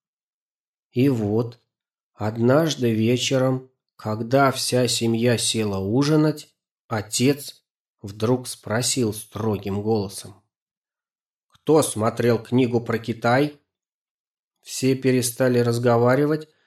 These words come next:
но отцу никто ничего не ответил. Наконец Аня тихонько сказала:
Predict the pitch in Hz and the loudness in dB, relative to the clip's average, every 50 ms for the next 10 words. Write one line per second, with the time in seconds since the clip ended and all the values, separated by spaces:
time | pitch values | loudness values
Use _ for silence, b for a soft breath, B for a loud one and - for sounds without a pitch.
0 | _ _ _ _ - 120 123 123 120 120 - - 131 131 139 147 160 160 160 - | _ _ _ _ 0 2 4 4 2 2 -2 0 2 4 4 4 4 2 0 -4
1 | _ - 135 - 139 143 143 135 - 156 156 147 139 135 131 135 135 143 147 143 | _ 0 2 2 4 2 2 0 0 2 2 2 4 4 4 4 4 2 2 0
2 | 151 143 135 120 113 113 117 120 117 117 117 - - _ _ _ _ _ _ _ | -2 0 0 0 0 0 -2 -4 -4 -4 -6 -10 -16 _ _ _ _ _ _ _
3 | _ _ _ _ - 123 123 120 123 127 127 131 131 127 123 - 143 139 143 139 | _ _ _ _ -2 -2 -2 0 2 2 4 4 4 2 2 0 0 2 2 2
4 | 131 127 127 - 127 120 - 127 127 123 123 127 123 - - - 131 131 123 123 | 2 0 -2 -4 -6 -4 -2 0 0 0 -2 -4 -6 -6 -4 -2 -2 -2 0 0
5 | 117 113 113 113 113 113 113 | -2 -2 -4 -6 -10 -12 -18